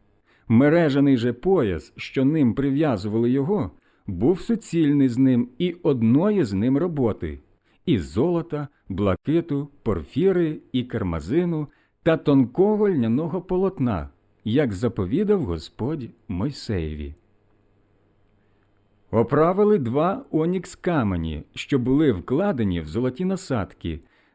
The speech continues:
з вирізбленими печатною різьбою іменами синів Ізраїля. І повставляли їх у нараменники ефоду, як камені на спомин синам Ізраїля,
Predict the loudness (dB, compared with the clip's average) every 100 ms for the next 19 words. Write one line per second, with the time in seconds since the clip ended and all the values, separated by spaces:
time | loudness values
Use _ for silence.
0 | -6 -4 0 2 2 0 -4 -2 -2 -2
1 | -4 -4 -6 -8 -4 -4 -4 0 2 2
2 | 0 -6 -2 0 2 0 0 0 2 4
3 | 4 2 0 -2 -4 -2 0 0 -2 -4
4 | -2 -2 -4 -4 -8 -12 -18 _ _ _
5 | _ _ _ _ _ 0 2 0 0 0
6 | 2 2 2 0 -2 -6 -4 0 0 0
7 | 0 2 0 0 0 0 0 -2 0 0
8 | 0 -2 -8 -14 _ -10 -2 0 -2 -8
9 | -4 -2 0 -2 -2 -4 -6 -2 0 0
10 | -6 -6 -2 0 0 -2 -4 -4 -2 0
11 | 0 0 -2 0 -2 -4